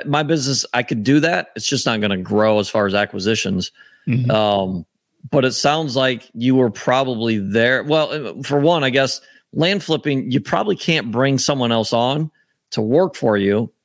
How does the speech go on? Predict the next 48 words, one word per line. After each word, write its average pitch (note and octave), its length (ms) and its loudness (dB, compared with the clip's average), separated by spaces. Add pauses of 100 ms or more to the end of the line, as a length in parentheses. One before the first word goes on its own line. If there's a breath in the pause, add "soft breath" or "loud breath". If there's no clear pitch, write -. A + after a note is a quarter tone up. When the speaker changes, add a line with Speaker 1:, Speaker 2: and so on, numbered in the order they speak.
(240)
Speaker 1:
'Cause A#2 160 -2
it A#2 60 0
sounds C#3+ 260 0
Speaker 2:
Yeah, C#3+ 80 -2
you B2 60 -2
Speaker 1:
like A2+ 60 0
it's A2 100 -2
Speaker 2:
can. D3 100 0
Speaker 1:
such - 80 -8
a G#2 80 -2
simple, C#3+ 720 0
can C#3+ 200 -2
you? F#3+ 200 -2 (220)
So - 140 -2
why D3+ 120 4
didn't E3 120 0
you D#3+ 40 0
Speaker 2:
Yeah. C3+ 60 -2
Speaker 1:
do C#3 100 2
that? - 300 0 (840 loud breath)
Speaker 2:
Well, F#3+ 280 0 (280)
I D3 120 0
tried - 360 -4
to F#3 140 2
a - 20 2
little C3+ 280 0
bit, F3 420 -4
but, B2 400 -2
Speaker 1:
Okay. A#2+ 180 2
Speaker 2:
um, G#2+ 300 -6 (680)
I C3+ 60 -2
had C3 140 0
two A3 160 -2
problems E3 320 -2
with F2+ 80 -10
that. F2 220 -4
One A2+ 520 -2
was A2 260 -2
I A#2 200 -4
had C#3 160 0
a A#2+ 80 0
really A#2+ 180 0
hard A2 200 -6
time A2+ 180 -2
finding, G#2+ 380 -2
like, F#2 220 -2
really G2+ 340 -2
good F#2+ 480 -2